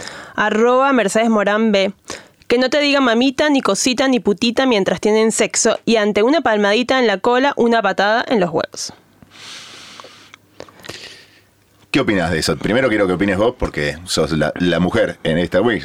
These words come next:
Speaker 2: la mujer, Aurora.
Speaker 1: A ver, lo que pasa es que está bien, muchas veces durante el sexo consensuado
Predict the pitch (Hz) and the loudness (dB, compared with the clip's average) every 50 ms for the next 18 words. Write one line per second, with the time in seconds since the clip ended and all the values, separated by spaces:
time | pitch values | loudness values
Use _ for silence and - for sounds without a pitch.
0 | - - 95 95 98 104 101 104 110 110 107 95 107 135 135 - - - - - | -4 -2 0 0 2 2 2 2 2 2 2 2 0 0 0 0 0 -2 -6 -12
1 | - - - - 87 85 87 95 - - 247 185 156 127 139 - - - 262 269 | -14 -8 -4 -2 0 0 2 2 2 2 2 2 0 -2 -6 -6 -4 -2 0 0
2 | 262 226 208 202 208 208 226 233 294 359 - 523 415 277 - - 262 240 226 214 | 0 0 0 0 0 0 0 0 0 0 0 0 0 0 0 0 2 2 2 2
3 | 202 190 196 - - - - 247 - 285 269 269 254 233 202 202 220 247 285 277 | 0 -2 -4 -6 -8 -8 -6 -4 -2 0 2 2 2 2 2 2 2 2 2 2
4 | 247 240 240 - 294 285 240 220 202 202 196 190 196 196 190 - 226 - - 262 | 2 2 2 0 0 2 2 2 2 2 2 2 0 0 0 -2 -2 0 0 2
5 | 254 233 208 196 - 196 202 196 196 - 208 196 196 202 190 - 277 262 247 214 | 2 2 0 0 0 0 0 0 0 0 0 2 2 0 0 0 0 2 2 2
6 | 190 202 214 226 226 | 2 2 2 0 -2